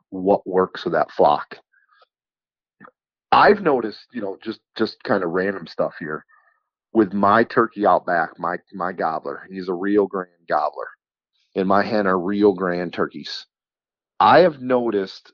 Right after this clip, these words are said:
no matter what turkey call that I pull out, any slate, box call, you name it, he'll gobble like a son of a gun at first,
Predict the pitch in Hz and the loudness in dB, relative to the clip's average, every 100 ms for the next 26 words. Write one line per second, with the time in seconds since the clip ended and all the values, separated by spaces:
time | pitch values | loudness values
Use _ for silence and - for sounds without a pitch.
0 | _ 110 104 107 113 101 90 107 - - | _ -8 -2 0 0 -2 -2 -2 -2 -4
1 | - 120 101 - 92 87 85 85 87 - | -10 -10 -12 0 2 2 2 -2 -2 -2
2 | 98 80 76 76 _ _ 95 98 104 - | 0 0 -2 -8 _ _ -8 -6 -6 -6
3 | 101 95 92 - _ _ _ _ _ 98 | -2 -2 -2 -10 _ _ _ _ _ 0
4 | 85 - - 90 80 78 76 _ - 92 | 2 0 -6 -2 0 -2 -6 _ -18 -12
5 | 95 80 76 71 - _ _ - - _ | -10 -10 -10 -14 -16 _ _ -20 -20 _
6 | - 147 151 127 113 127 131 120 113 101 | 4 4 6 4 4 2 2 2 -2 -10
7 | - 117 110 92 87 90 82 78 - - | -6 -4 -4 -6 -10 -12 -10 -14 -6 -2
8 | 98 82 - _ | -2 -4 -16 _